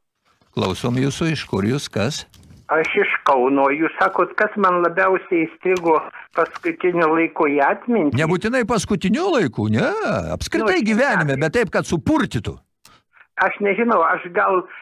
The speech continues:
Speaker 2: nu, čia nelabai į temą pasakysiu, bet man tai įstrigo atmintį valdžios dviveidiškumas. Pavyzdžiui, visi dabar šoko smerkti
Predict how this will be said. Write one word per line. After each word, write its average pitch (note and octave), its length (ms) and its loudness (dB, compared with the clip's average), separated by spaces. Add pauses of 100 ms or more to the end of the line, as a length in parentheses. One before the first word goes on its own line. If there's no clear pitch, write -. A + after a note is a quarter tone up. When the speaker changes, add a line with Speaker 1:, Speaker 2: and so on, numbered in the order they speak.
(120)
Speaker 2:
nu, F#3+ 400 0 (140)
čia - 200 -2
nelabai F3 560 2
į F#3 160 0
temą F#3 320 0
pasakysiu, F3+ 640 -2
bet E3+ 240 -2
man G3 300 0 (280)
tai F3+ 200 0
įstrigo F#3 420 -2
atmintį F#3 640 0
valdžios E3 480 0
dviveidiškumas. F3 1080 0 (480)
Pavyzdžiui, G3 560 2
visi G3 340 -2
dabar F#3 400 0
šoko G3+ 560 0
smerkti G3 720 -2